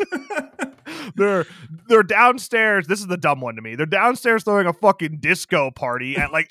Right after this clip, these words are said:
Speaker 2: eight o'clock in the morning.
Speaker 1: <laughs>
Speaker 2: Well, I,
Speaker 1: Yeah.
Speaker 2: I see, I'm like, "Wait, what are you guys doing? Like, right now? This is the time? This is the time we're gonna have a little disco party? Okay, cool."
Speaker 1: Party
Speaker 2: And
Speaker 1: never
Speaker 2: a-,
Speaker 1: stops.
Speaker 2: as we see in the movie, it goes on for hours
Speaker 1: <laughs> It does.
Speaker 2: because we have a death down there.
Speaker 1: <laughs>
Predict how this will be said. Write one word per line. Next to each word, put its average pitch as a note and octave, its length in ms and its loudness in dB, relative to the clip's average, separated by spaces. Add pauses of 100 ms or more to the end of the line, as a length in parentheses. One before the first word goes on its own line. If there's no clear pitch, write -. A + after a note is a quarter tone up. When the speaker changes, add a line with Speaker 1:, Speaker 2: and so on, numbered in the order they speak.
Speaker 2:
eight F#3 120 2
o'clock F#3+ 480 4
in F#3 100 4
the F3 60 -2
morning. D#3+ 680 -2
Speaker 1:
<laughs> - 40 -2 (380)
Speaker 2:
Well, G#3+ 160 2
I, G#3+ 100 6
Speaker 1:
Yeah. A3+ 120 2
Speaker 2:
I A3+ 40 8
see, A3+ 140 0
I'm A#3+ 80 -2
like, A#3 100 2
"Wait, B3 180 6
what B3+ 100 2
are - 20 -2
you F4+ 120 0
guys E4+ 200 4
doing? B3 440 0
Like, F#3+ 220 0 (340)
right G#3 220 4
now? A#3 380 4
This F#3+ 280 2
is D4+ 120 -2
the G#3+ 60 -2
time? G#3+ 520 2 (160)
This F3 160 -4
is E3 80 -10
the G3 80 -2
time F#3+ 240 2
we're F#3+ 80 -6
gonna G3 60 2
have F#3 60 -4
a - 20 0
little F#3+ 120 2
disco F#3+ 360 -2
party? G3+ 400 0 (300)
Okay, D#3+ 420 4 (340)
cool." F3+ 380 4 (180)
Speaker 1:
Party D3+ 280 0
Speaker 2:
And G3 100 4
Speaker 1:
never F#3 120 0
Speaker 2:
a-, - 40 -8
Speaker 1:
stops. E3 420 -2
Speaker 2:
as F3+ 180 2
we F#3 120 -4
see G3 320 -4
in F3 80 0
the E3+ 80 -4
movie, D#3+ 400 -2
it C3+ 80 -6
goes D#3+ 260 2
on D3+ 380 2
for D#3 200 -2 (120)
hours D#3 880 4
Speaker 1:
<laughs> - 40 -4
It - 300 -2
does. E4 280 0
Speaker 2:
because F3+ 420 0
we F#3 120 -2
have F3+ 140 0
a E3 80 0
death E3 340 0
down A#2+ 320 -6
there. A#2 360 -6
Speaker 1:
<laughs> - 60 -20